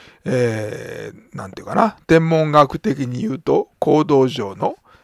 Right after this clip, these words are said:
えー、二百七十度かな、えー、に太陽が、えー、来る時っていうことで、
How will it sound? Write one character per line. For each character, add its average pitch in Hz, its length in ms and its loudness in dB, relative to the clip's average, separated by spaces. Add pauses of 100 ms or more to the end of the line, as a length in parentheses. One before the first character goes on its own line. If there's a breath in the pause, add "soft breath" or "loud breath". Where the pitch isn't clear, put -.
(120)
え 92 1040 -10
ー、 - 760 -14
二 127 120 -4
百 143 260 0
七 127 280 -2
十 110 220 -10
度 - 100 -20
か - 140 -18
な、 277 80 -12 (440 soft breath)
え 165 540 -10
ー、 147 40 -14
に 143 180 -6
太 110 240 -6
陽 107 260 -8
が、 127 360 4 (140)
え 85 460 -12
ー、 - 40 -20
来 - 140 -10
る 90 160 -14 (220)
時 - 240 -14
っ - 40 -20 (220)
て - 80 -14
い 151 40 -8
う - 20 -16
こ - 100 -20
と 135 140 -10
で、 147 240 4